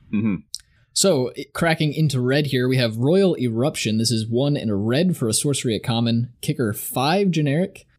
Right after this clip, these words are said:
Speaker 2: And Royal Eruption deals three damage to any target. If the spell was kicked, it deals five damage instead. That's a good
Speaker 1: Did
Speaker 2: effect.
Speaker 1: someone say top red common?
Speaker 2: Yeah, I think so. This, this card looks gas. Next
Speaker 1: It
Speaker 2: up
Speaker 1: is
Speaker 2: is
Speaker 1: sorcery
Speaker 2: oh,
Speaker 1: speed,
Speaker 2: go.
Speaker 1: but, you know.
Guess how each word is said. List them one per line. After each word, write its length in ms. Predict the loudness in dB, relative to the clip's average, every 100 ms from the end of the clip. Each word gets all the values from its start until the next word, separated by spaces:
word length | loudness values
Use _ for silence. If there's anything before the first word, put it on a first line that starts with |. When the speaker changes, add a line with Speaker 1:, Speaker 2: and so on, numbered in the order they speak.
| _ -2
Speaker 2:
And 100 | 2
Royal 220 | 4 4
Eruption 360 | 2 2 0
deals 260 | 2 2 0
three 160 | 0 2
damage 240 | 2 0
to 40 |
any 100 | 0
target. 360 | 0 0 0 -2
If 80 | -4
the 80 | -4
spell 220 | -2 -2
was 140 | -2
kicked, 280 | -4 -4 -6
it 80 | -6
deals 220 | -4 -4
five 320 | -4 -2 0
damage 280 | 0 0 0
instead. 440 | 2 2 0 -4 -8 -10 _ _
That's 140 | -2 0
a 40 |
good 100 | 0
Speaker 1:
Did 60 | 2
Speaker 2:
effect. 160 | 0
Speaker 1:
someone 260 | 0 -4 -2 2
say 360 | 4 4 2 -2
top 360 | 0 2 2 0
red 380 | 2 2 0 -2
common? 500 | -2 0 0 -4 -8 -18 _ -2
Speaker 2:
Yeah, 300 | 0 0 0
I 140 | -2
think 220 | 0 0
so. 280 | 0 0 0
This, 540 | 0 0 0 0 -6 -8
this 160 | -4 -2
card 260 | 0 0
looks 420 | -2 -2 -2 -4 _ _ -6
gas. 500 | -4 -4 -4 -4 -6 _ _ _
Next 220 | -2 0
Speaker 1:
It 60 | 2
Speaker 2:
up 80 | 2
Speaker 1:
is 80 | 2
Speaker 2:
is 60 |
Speaker 1:
sorcery 360 | 2 2 0 -2 0
Speaker 2:
oh, 80 |
Speaker 1:
speed, 200 | -2 0
Speaker 2:
go. 80 | -2
Speaker 1:
but, 120 | -2 -4
you 140 | -6
know. 120 | -6